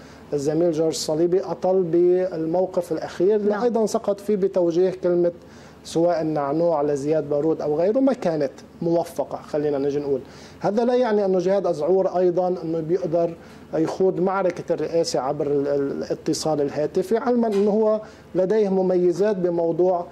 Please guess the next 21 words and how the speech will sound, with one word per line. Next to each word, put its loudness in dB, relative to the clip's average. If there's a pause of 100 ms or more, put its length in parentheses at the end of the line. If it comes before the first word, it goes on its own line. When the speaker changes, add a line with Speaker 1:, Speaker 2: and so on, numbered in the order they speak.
(300)
Speaker 1:
كيفية 2
فهمه 0
بالتعاطي -2
مع -2
رئاسة -4 (100)
ال-، 2
الحكومة -2
والحكومة -2
بالجهة -4
المقبلة. -10 (480)
وبالتالي 2
كل 0
الأسماء 0
موجودة 0
بالسياسة -2 (140)
بالمعنى -2
العام، -2 (420)
ولكن 2 (140)
الحظوظ 0
صارت 0 (160)
أضعف -2